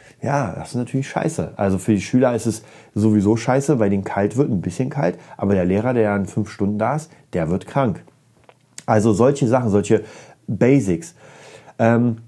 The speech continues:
und je nachdem, was ihr macht, wenn ihr praktisch wirklich mit Kunden eins zu eins zu tun habt, also wirklich face to face, customer to customer, ähm, nein, sorry, business customer, hm, jetzt habe ich gerade den Begriff vergessen.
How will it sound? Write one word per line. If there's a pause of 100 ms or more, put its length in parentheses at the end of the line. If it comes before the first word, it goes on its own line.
(100)
und
je
nachdem,
was
ihr
macht,
wenn
ihr
praktisch
wirklich
mit
Kunden
eins
zu
eins
zu
tun
habt,
also
wirklich
face
to
face,
customer
to
customer, (480)
ähm, (680)
nein,
sorry,
business
customer, (400)
hm, (120)
jetzt
habe
ich
gerade
den
Begriff
vergessen.